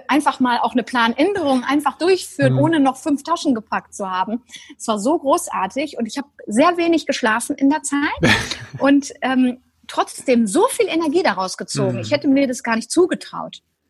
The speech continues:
Speaker 1: weil ich sehr t-, schlaftraumatisiert war, nachdem ich ja drei Kinder in zwei Jahren bekommen hab. Es muss nicht jeder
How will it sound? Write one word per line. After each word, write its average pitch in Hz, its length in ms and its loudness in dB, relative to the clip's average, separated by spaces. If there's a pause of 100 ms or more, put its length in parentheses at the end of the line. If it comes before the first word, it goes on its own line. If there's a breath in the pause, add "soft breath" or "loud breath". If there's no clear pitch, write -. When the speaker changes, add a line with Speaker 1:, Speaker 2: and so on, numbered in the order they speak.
(380)
Speaker 1:
weil 208 240 2
ich - 240 -10
sehr 240 300 2
t-, - 140 -14
schlaftraumatisiert 214 1080 0
war, 208 200 2 (500 loud breath)
nachdem 233 300 -2
ich 214 140 -4
ja 208 100 -2
drei 208 240 2
Kinder 240 320 0
in 202 80 -6
zwei 202 220 -4
Jahren 226 300 2
bekommen 190 440 -8
hab. - 180 -6 (280 loud breath)
Es - 180 -4
muss 320 240 2
nicht 311 260 2
jeder 285 260 2